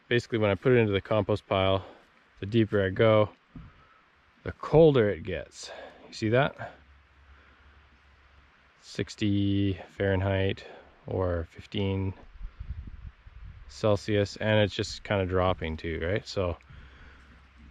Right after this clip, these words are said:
this tells me that it did freeze solid over the winter, so it's cold. And if I wait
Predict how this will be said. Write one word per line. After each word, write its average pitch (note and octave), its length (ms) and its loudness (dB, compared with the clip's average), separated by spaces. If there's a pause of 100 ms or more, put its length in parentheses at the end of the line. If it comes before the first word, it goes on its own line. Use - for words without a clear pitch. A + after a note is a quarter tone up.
(300)
this C#3+ 220 4
tells A#2 320 2
me G#2+ 240 2
that G2 200 2
it F#2+ 60 -2
did G2+ 220 0
freeze G2+ 240 -2
solid G2+ 300 2
over G2 120 2
the F#2+ 80 0
winter, G2 480 2 (440)
so G#2 220 -2
it's F#2 220 -6
cold. G2 440 0 (1400)
And F#2+ 600 2 (160)
if G#2 120 -6
I G2+ 100 2
wait B2 380 2